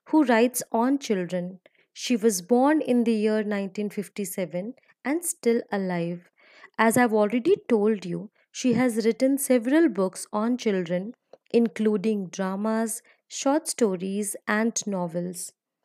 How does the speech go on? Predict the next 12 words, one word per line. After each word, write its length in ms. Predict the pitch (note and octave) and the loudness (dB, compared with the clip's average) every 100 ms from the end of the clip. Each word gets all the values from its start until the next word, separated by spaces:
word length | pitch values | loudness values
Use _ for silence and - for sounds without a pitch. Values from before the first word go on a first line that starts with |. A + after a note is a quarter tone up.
| _ - - | _ -20 -8
Some 340 | - D4 C#4+ | -2 0 2
of 200 | F4+ F#4 | 0 -2
her 320 | - E4 D4 | 4 6 4
well-known 720 | F#3+ A3+ C#4+ D4+ A3 F3+ F#3+ | 2 2 4 2 0 -2 -6
works 440 | F3 F#3 F#3+ - - - | -4 -4 -4 -8 -14 -8
are 280 | F3+ F#3+ - _ _ _ A#3 | -6 -6 -10 _ _ _ -2
Elephant 640 | B3 C#4 C#4+ D4+ D#4+ - F#3 | 0 0 0 0 0 -4 -6
Don't 400 | G3+ F#3+ F#3+ - D#3 | -4 -4 -8 -14 -8
Die, 380 | F#3 E3+ F#3 C#4+ _ _ _ _ _ | -4 -4 -6 -10 _ _ _ _ _
Pets 380 | - F4 F4 - | 2 2 0 -8
Please, 580 | _ G3 F3 G3 A#3 - _ - | _ -8 -6 -4 -6 -8 _ -8
and 400 | G3 G3 C4+ | -6 -4 -6